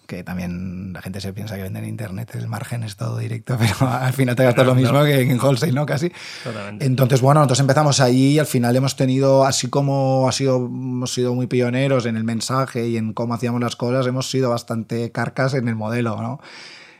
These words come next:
Speaker 1: Eh, y hemos ido rápido luego a,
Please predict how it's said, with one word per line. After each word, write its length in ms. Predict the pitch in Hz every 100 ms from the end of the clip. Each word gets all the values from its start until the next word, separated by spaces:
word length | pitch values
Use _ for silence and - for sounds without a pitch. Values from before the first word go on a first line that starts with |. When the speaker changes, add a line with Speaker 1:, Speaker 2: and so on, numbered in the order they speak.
| -
Speaker 1:
Eh, 360 | 113 110 110 107
y 260 | 120 110 110
hemos 240 | 110 -
ido 200 | 113 110
rápido 460 | 110 110 104 120 117
luego 380 | 117 110 113 120
a, 480 | 117 107 98 95